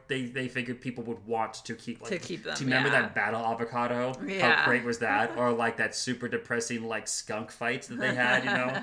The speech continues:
Speaker 2: <laughs>
Speaker 1: Or whatever it was, you know?
Speaker 2: Yeah. Yeah, so, like, at first, that's what we were all like, "Oh, well, it would have been cool if they just did dry erase boards," but then later on, we was like, "Well, but it's kinda fun to keep these."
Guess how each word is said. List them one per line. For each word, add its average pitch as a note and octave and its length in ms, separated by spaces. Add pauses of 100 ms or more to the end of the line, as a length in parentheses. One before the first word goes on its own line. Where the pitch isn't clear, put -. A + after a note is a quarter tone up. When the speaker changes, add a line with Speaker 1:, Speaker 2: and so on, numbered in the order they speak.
(120)
Speaker 2:
<laughs> - 160
Speaker 1:
Or - 80
whatever C#3+ 380
it A#3 80
was, A3+ 240
you G3 100
know? F#3+ 60
Speaker 2:
Yeah. E3+ 300 (280)
Yeah, A3+ 300
so, C4+ 260
like, B3 240
at A#3 180
first, C4+ 260 (160)
that's G#3+ 240
what G3 160
we G#3 80
were G#3 100
all G3 80
like, F#3+ 180
"Oh, A#3 260
well, G#3+ 80
it A3 100
would C#4 100
have C#4 80
been G#3 120
cool E3 200
if E3 80
they D#3+ 120
just D3 200
did D#3+ 120 (120)
dry - 180
erase A3+ 280
boards," G#3+ 380
but G#3 160
then G#3 340
later F#3+ 180
on, F3 220
we E3+ 60
was D#3+ 100
like, E3+ 220
"Well, B3 320
but A3 200
it's G3 140
kinda A#3+ 220
fun E3+ 240
to D#3+ 60
keep - 340
these." E3+ 340